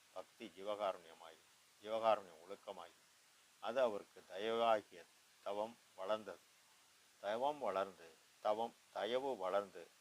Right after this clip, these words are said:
தவம் நிறைந்தது. அதனால் இந்திரிய ஒளி, கரண ஒளி, ஜீவ ஒளி, ஆன்ம ஒளியுடன் அருள் ஒளி கூடியது. அருள் ஒளி கூடியதால் இரத்தம் அனைத்தும் உள்ளிர்கட சுக்கிலம் புருவமத்தியில் பந்தித்து ஒரு திரளாகி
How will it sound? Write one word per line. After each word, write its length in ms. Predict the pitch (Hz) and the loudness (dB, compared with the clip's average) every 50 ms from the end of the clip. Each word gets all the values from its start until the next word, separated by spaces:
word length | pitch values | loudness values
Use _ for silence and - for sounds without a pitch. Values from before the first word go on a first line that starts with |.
| - | -6
தவம் 340 | - 110 104 110 113 117 110 | -4 -2 -2 -2 -2 -4 -6
நிறைந்தது. 540 | 95 87 85 92 95 98 95 92 87 - - - - - - - | -10 -12 -10 -10 -10 -10 -12 -14 -16 -18 -20 -20 -20 -20 -20 -16
அதனால் 400 | - 92 92 87 87 87 85 - - | -12 -10 -8 -4 -2 -2 -2 -4 -6
இந்திரிய 400 | - 95 92 98 95 95 92 87 | -14 -16 -14 -10 -8 -8 -8 -8
ஒளி, 200 | 85 87 90 92 101 - - - - - | -10 -12 -14 -16 -18 -18 -20 -20 -20 -12
கரண 360 | - 92 92 98 98 95 90 | -8 -4 -4 -4 -4 -4 -6
ஒளி, 220 | 85 82 82 85 101 - - - - - - - | -8 -12 -16 -20 -20 -20 -20 -20 -20 -20 -20 -12
ஜீவ 160 | 104 107 107 104 101 87 | -10 -8 -6 -6 -6 -8
ஒளி, 220 | 82 80 78 - - - - - - - - | -10 -14 -20 -20 -20 -20 -20 -20 -20 -20 -12
ஆன்ம 420 | - - 95 104 120 135 135 120 107 | -4 2 4 4 4 2 0 -4 -8
ஒளியுடன் 460 | 98 90 87 87 87 82 87 85 - - - - - - - - - - - | -8 -10 -10 -14 -14 -14 -14 -16 -16 -20 -20 -20 -20 -20 -20 -20 -14 -2 0
அருள் 240 | 101 107 139 147 | 0 0 0 -2
ஒளி 260 | 135 113 92 85 87 107 | -4 -8 -10 -12 -14 -18
கூடியது. 540 | - - - 113 107 98 90 82 80 - - - - - - - - - - - - - - - - - | -18 -16 -14 -14 -12 -12 -12 -14 -16 -18 -20 -20 -20 -20 -20 -20 -20 -20 -20 -20 -20 -20 -20 -20 -14 -6
அருள் 260 | 110 117 135 165 180 180 | -2 -2 -2 0 0 -2
ஒளி 200 | 160 127 113 104 | -2 -2 -2 -4
கூடியதால் 580 | - - 104 98 95 90 85 82 78 78 - - - - - - - 101 | -6 -8 -8 -6 -6 -4 -4 -4 -6 -6 -6 -12 -20 -20 -20 -20 -14 -14
இரத்தம் 340 | 98 - - - 120 113 | -14 -10 -6 -4 -4 -4
அனைத்தும் 420 | 104 98 98 98 98 - 110 104 95 | -4 -6 -8 -10 -12 -14 -16 -16 -14
உள்ளிர்கட 440 | 87 90 104 107 104 98 95 92 87 | -10 -8 -8 -6 -4 -6 -6 -6 -8
சுக்கிலம் 520 | - - - - - - 85 82 80 - - - - - - - | -12 -16 -20 -20 -20 -18 -16 -16 -16 -18 -20 -20 -20 -20 -20 -14
புருவமத்தியில் 680 | 113 113 120 123 123 120 110 - - 98 92 87 87 - | -8 -4 -4 -4 -4 -4 -8 -12 -12 -16 -18 -18 -16 -14
பந்தித்து 540 | 90 90 92 95 98 98 - - 101 87 | -14 -14 -14 -14 -16 -18 -16 -16 -16 -16
ஒரு 200 | 85 92 95 98 - | -14 -16 -18 -16 -12
திரளாகி 540 | - 95 95 95 90 87 85 80 90 92 | -10 -8 -4 -2 -2 -2 -2 -4 -10 -16